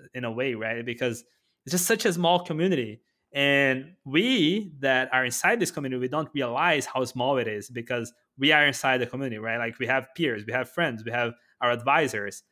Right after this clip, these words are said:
that all speak the same language. And we all know, you know, like, programming languages and,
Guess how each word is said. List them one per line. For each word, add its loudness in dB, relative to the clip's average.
that 2
all 2
speak -4
the -8
same -10
language. -4
And -8
we -8
all -2
know, -6
you -12
know, -6
like, -8
programming -6
languages -8
and, -12